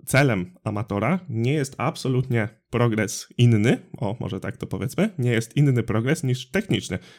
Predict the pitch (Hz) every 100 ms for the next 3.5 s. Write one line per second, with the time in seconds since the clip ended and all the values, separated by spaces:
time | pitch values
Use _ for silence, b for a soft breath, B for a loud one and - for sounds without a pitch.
0 | - 143 135 139 B - 110 107 117 170
1 | 160 120 113 135 139 120 113 113 - 147
2 | 131 107 113 110 110 117 113 110 101 -
3 | 90 92 165 214